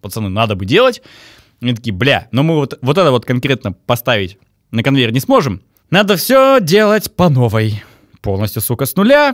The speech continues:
всё разрабатывать. Ладно, хорошо, мы разработаем". И, собственно, вот они разработали Каму, и только в восемьдесят седьмом году они смогли это дело дотащить до конвейера, но там уже разваливался Советский Союз,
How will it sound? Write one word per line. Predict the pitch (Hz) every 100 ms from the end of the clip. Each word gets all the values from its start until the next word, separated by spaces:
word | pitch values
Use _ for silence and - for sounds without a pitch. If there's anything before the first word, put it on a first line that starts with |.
| -
всё | - - 240 247 208 _
разрабатывать. | 117 135 170 240 277 247 185
Ладно, | 233 294 240
хорошо, | - 196 180 262 226
мы | 196 220 185
разработаем". | 139 123 104 98 90 107 -
И, | 131
собственно, | 196 151 165
вот | 143
они | 123
разработали | 123 143 156 151 156
Каму, | 196 311 294 254 _ _ _
и | 143 220 180 120 _ -
только | 185 175 151
в |
восемьдесят | 117 151 175 143 123 123 110
седьмом | - 123 147 131
году | 120 160
они | 208 131
смогли | - 107 131
это | 139
дело | 107 127
дотащить | 104 95 110 127
до | 117
конвейера, | 113 120 160 160
но | 143
там | 156 151
уже | 117 117
разваливался | 110 113 101 101 -
Советский | 104 123 123 147
Союз, | 180 202 254 -